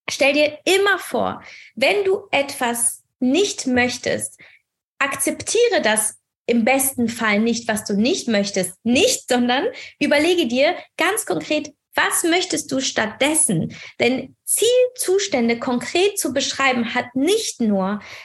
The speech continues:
einen, ähm, boostenden Effekt auf deine Motivation, wie du deine Ziele, äh, formulierst, wie du sie erreichst, sondern auch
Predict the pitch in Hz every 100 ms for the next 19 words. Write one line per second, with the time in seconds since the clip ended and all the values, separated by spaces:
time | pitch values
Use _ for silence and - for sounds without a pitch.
0 | - - 240 240 240 240 240 233 233 240
1 | 233 226 226 233 220 214 381 453 - 254
2 | 233 208 - - 226 330 339 - - 277
3 | 240 226 220 214 226 202 202 - 320 320
4 | 320 302 240 233 220 208 208 208 - 277
5 | 247 233 226 - - _ _ 233 220 214
6 | 214 359 349 320 285 294 294 285 240 233
7 | 220 214 - 254 247 247 269 - - -
8 | - 302 359 - - _ - 240